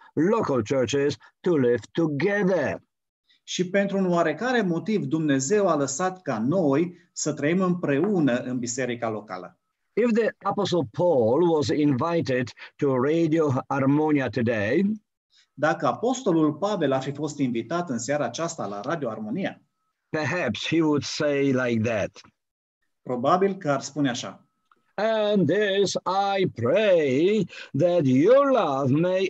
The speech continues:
Speaker 1: abound still more and more in real knowledge and all discernment.
Speaker 2: Și ar spune, "Și mă rog ca dragostea voastră să crească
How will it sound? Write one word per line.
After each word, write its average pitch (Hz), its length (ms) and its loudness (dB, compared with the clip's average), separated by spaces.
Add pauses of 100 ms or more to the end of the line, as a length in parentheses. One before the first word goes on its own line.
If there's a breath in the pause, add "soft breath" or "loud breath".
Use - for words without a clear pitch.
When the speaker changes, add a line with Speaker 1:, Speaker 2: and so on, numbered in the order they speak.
(100)
Speaker 1:
abound 175 840 0 (100)
still 262 500 0
more 156 400 2
and 233 260 2
more 160 560 2 (160 loud breath)
in 165 300 4
real 240 440 4
knowledge 190 800 2 (220)
and 165 400 -2 (140)
all 180 440 2 (120)
discernment. 143 1080 -2 (640 loud breath)
Speaker 2:
Și - 220 -6
ar 139 100 2
spune, - 560 -2
"Și - 200 -2
mă 147 240 4
rog 190 460 4
ca 147 200 2
dragostea 180 800 0
voastră 185 380 0
să 151 220 -6
crească 151 680 -2